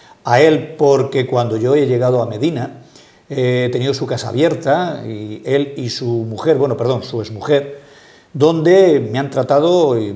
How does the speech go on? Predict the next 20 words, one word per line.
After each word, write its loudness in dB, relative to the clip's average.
maravillosamente, -4
y -8
su -12
mujer, -2
yo 0
he 2
ido 0
a -2
comer -4
muchos -8
días -4
allí -6
cuando -6
teníamos -12
pleno, -2
y -4
le 0
estoy 0
eternamente 0
agradecido. -2